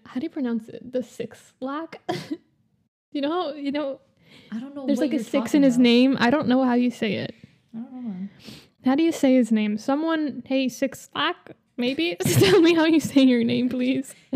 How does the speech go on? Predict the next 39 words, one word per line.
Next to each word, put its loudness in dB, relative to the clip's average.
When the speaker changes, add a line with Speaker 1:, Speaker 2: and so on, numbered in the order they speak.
Speaker 2:
Like, -4
I -4
don't -8
know -10
how -6
he -4
says -8
his -6
name, -6
but -8
I -6
don't -10
think -12
that's -16
right. -20
Speaker 1:
No. -4
Speaker 2:
Wouldn't -4
it -8
just -10
be -6
Slack? -14
Like, -10
isn't -6
the -6
six -4
supposed 2
to 0
be 0
Speaker 1:
Oh, 0
would -2
it -4
be? 2
I -2
don't 0
know. -6
Speaker 2:
Yeah, -12
I -6
think -12
so. -14